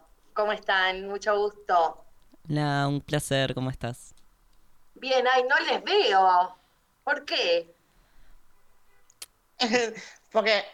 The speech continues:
Speaker 3: pa-, muy, muy buena para una entrada. Porque nos pueden ver también por Twitch. Eh, si nos quieren ver, pueden vernos por Twitch y por YouTube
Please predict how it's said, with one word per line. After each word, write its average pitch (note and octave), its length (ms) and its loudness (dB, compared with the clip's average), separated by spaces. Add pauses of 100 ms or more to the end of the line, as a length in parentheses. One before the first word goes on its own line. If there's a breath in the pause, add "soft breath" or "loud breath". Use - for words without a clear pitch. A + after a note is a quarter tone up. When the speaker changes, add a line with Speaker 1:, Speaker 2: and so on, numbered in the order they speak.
(260)
Speaker 3:
pa-, G3+ 160 0 (100)
muy, F#3+ 240 2 (340)
muy F3 140 -2
buena A#3+ 240 2
para F3 160 0
una A3 120 0
entrada. E3 540 -2 (200)
Porque G3+ 200 0
nos G#3+ 180 0
pueden D#4 220 4
ver C4+ 140 2
también A#3+ 280 2 (200)
por - 100 -2
Twitch. - 420 -4 (440)
Eh, F#3+ 360 2
si G#3 120 -14
nos G3 140 -4
quieren C4+ 420 2
ver, B3 180 2
pueden B3 200 2
vernos G#3+ 220 -4
por F#3+ 160 -4
Twitch C#4+ 340 -2
y B3 100 -2
por C#4 200 2
YouTube C#4 520 -2